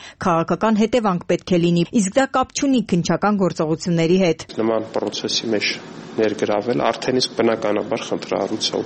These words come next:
Speaker 2: պետական համայնքային պաշտոնյան իրեն չպիտի նման բան թույլ տա։ Նախաքննությունը քաղաքական պատասխանատվության ու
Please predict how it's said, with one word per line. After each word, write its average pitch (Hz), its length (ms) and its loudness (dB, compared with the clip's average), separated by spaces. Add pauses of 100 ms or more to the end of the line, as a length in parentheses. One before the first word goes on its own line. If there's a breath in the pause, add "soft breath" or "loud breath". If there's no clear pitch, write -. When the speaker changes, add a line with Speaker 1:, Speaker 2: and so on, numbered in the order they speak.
(120)
Speaker 2:
պետական 107 500 -2
համայնքային 101 540 -4
պաշտոնյան 110 560 0
իրեն 110 200 0 (600 loud breath)
չպիտի - 400 -2
նման - 320 -2
բան 95 200 -4
թույլ - 200 -12
տա։ - 200 -10 (340)
Նախաքննությունը 117 920 2 (580 loud breath)
քաղաքական 107 560 -2
պատասխանատվության 107 1160 0
ու 107 40 0